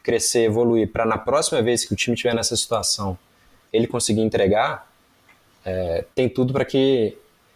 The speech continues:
não seja um divisor de águas pra o M V P Purdy, o Messi da N F L, como o Diogão disse, <laughs> e temos isso registrado, é... Te-,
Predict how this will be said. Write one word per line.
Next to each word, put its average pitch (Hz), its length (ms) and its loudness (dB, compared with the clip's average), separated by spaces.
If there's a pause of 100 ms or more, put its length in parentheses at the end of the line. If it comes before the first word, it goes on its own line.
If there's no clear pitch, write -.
(160)
não 127 200 0
seja 120 720 2
um 117 120 0
divisor 113 460 2
de 110 120 2
águas 110 400 2
pra 107 500 -2 (460)
o 110 140 4
M 117 140 4
V 107 180 0
P 113 200 0
Purdy, 123 680 0
o 101 180 2
Messi 107 440 0
da 107 100 2
N 107 100 0
F - 160 -6
L, 117 140 2
como 113 160 -2
o 101 60 2
Diogão 101 320 0
disse, 139 440 0 (600)
<laughs> - 680 -10
e 110 80 0
temos 123 320 2
isso 127 200 0
registrado, 123 800 2 (600)
é... 107 640 4 (1200)
Te-, - 160 -4